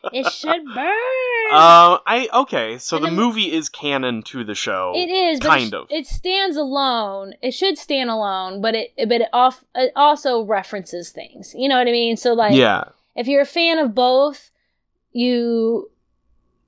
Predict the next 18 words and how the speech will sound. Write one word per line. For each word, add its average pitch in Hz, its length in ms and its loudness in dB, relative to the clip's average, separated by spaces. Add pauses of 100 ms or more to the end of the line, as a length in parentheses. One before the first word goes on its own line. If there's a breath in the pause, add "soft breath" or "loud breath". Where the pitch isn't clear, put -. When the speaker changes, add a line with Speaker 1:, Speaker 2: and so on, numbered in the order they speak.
(1300)
Speaker 1:
it, - 240 -6
like, 240 200 4
it 240 180 2
pull, 294 440 4
there's 277 220 4
some 349 200 2
things 277 220 0
that 240 120 2
it 190 100 -6
pulls 214 360 -2
from, 180 500 -8 (160)
but 233 120 0
it's 226 180 0
not 233 260 -2
meant 220 200 -4
to 202 80 -2
go 185 260 -2
together. 160 400 -6